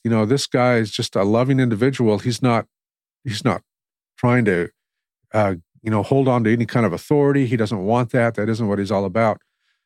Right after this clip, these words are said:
So it wasn't always that way, but somewhere along the line, it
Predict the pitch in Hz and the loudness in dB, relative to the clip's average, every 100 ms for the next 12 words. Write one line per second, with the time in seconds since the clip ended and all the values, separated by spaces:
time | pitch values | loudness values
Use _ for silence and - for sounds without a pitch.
0 | _ _ - 156 147 185 240 147 - 156 | _ _ -6 -2 2 2 0 -2 0 2
1 | 170 135 143 131 101 110 117 165 - - | 2 0 0 -2 0 0 2 0 -4 -2
2 | 160 180 190 147 143 151 123 120 135 147 | 0 2 2 2 2 2 2 2 2 2
3 | 120 98 101 | 0 0 -4